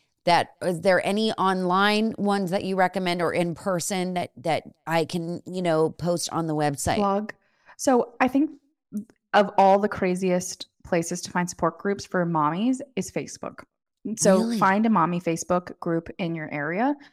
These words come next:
Speaker 2: I think that that's a big one. But I think you can find support groups in different ways. So there's, like, music classes that a lot of mommies go to, right? And,
Speaker 1: Yeah.
Speaker 2: and then you talk to a mom afterwards,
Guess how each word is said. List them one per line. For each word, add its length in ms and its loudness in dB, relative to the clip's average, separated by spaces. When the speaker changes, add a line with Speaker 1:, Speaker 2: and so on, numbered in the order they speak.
Speaker 2:
I 80 0
think 180 -2
that 140 -6
that's 400 -4
a 120 2
big 280 -2
one. 280 -2
But 80 2
I 60 2
think 280 2
you 120 2
can 200 -2
find 280 0
support 380 -4
groups 400 -4
in 220 0
different 320 -2
ways. 260 -6
So 280 0
there's, 200 0
like, 240 -2
music 400 0
classes 440 -6
that 100 -4
a 80 -4
lot 180 -2
of 200 -8
mommies 340 -2
go 160 -2
to, 340 -4
right? 300 -2
And, 140 0
Speaker 1:
Yeah. 100 -2
Speaker 2:
and 160 2
then 120 0
you 120 -4
talk 300 0
to 120 -2
a 40 0
mom 240 0
afterwards, 680 -6